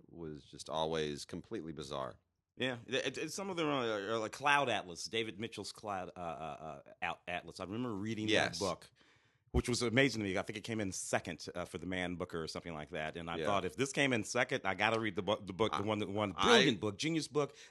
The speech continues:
Speaker 2: That movie, The Sisters. Uh,
Speaker 1: Yeah.
Speaker 2: uh, and no, no.
Speaker 1: Yeah.
Speaker 2: Tom Hanks, Halle Berry, all of that,
Speaker 1: Yeah.
Speaker 2: all the money in the world, no,
Speaker 1: Yeah.
Speaker 2: no.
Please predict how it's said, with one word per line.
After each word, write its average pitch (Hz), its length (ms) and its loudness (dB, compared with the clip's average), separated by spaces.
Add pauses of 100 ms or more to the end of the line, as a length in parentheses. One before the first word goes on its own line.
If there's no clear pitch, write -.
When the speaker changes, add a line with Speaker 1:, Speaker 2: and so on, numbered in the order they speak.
Speaker 2:
That 123 280 0
movie, 131 300 0
The 101 120 -4
Sisters. - 760 -2
Uh, 90 80 0
Speaker 1:
Yeah. 101 120 6 (260)
Speaker 2:
uh, 85 160 -4
and 92 220 -6
no, 90 260 0 (260)
no. 101 160 -2
Speaker 1:
Yeah. 87 100 -4 (440)
Speaker 2:
Tom 113 260 4
Hanks, 117 400 0
Halle 113 280 0
Berry, 117 300 0
all 131 260 6
of 127 100 0
that, 127 280 2
Speaker 1:
Yeah. 113 160 0 (140)
Speaker 2:
all 123 160 8
the 127 80 0
money 127 160 0
in 127 80 -2
the 117 80 0
world, 120 300 0
no, 107 400 -2 (280)
Speaker 1:
Yeah. 101 140 0
Speaker 2:
no. 110 240 0